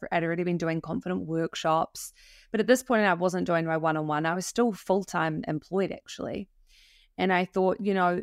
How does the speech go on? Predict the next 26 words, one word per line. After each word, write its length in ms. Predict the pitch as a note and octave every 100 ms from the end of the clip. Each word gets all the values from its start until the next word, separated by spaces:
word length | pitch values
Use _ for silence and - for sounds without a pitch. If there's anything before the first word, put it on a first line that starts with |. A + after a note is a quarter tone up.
| -
this 320 | F3 G#3 -
is 160 | A#3 -
the 140 | G3+
thing 340 | - F#3+ F#3+ F3
that 100 | E3
I 240 | E3 E3+ -
do, 100 | - -
I 120 | E3+
want 340 | D#3 E3+ -
to 80 | F3+
drive 280 | E3 D#3 D#3
my 120 | D3+
business 420 | D3+ D#3+ - D#3+ -
around. 320 | - - F3+
I 100 | E3+
want 320 | D#3+ E3+ F3 -
to 200 | F3 D#3+
focus 460 | - E3 - -
on, 180 | E3+ E3+
and 140 | E3+
I, 160 | E3+ F3+ - _ _ _ _ -
I 120 | F#3
just 300 | F#3 F3+ -
love 540 | F3+ F3 F3+ F3+ - _ _ E3+
the 400 | D#3+ F3 E3 -
experiences 1400 | - - - D#3 F3 E3+ D#3+ D#3 - D#3+ D3 D#3 E3+ -